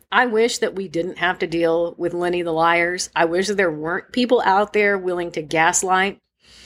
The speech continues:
In my opinion,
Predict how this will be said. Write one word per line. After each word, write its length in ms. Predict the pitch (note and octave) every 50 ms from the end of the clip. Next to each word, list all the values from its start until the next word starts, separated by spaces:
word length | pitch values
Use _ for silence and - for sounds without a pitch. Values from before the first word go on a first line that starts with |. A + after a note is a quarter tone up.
| - - - - - - _ _ _ _ _ _ _ _ _ _ _ _ _ _ _ _ _ _ _ _
In 160 | - G#3 G3
my 180 | F#3+ F#3 G3 A3+
opinion, 640 | C#4 E4 - - D#4+ D4 A#3 F#3 D3+ - - -